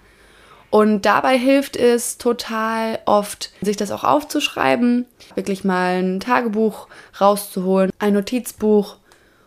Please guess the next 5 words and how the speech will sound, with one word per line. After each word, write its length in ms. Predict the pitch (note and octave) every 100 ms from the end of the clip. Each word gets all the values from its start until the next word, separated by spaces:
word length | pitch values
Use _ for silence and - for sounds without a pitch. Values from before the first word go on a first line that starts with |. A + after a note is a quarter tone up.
| _
und 220 | G3+ G3+ G3+
dir 140 | F#3+
da 280 | F#3+ G3+ A3
aufzuschreiben, 1200 | G3+ G#3+ - - G3+ - F#3+ F#3 F#3 F#3 F#3 F#3
regelmäßig, 1080 | G3 G3 G3 F#3 F3+ F3+ F3+ F3+ F3 -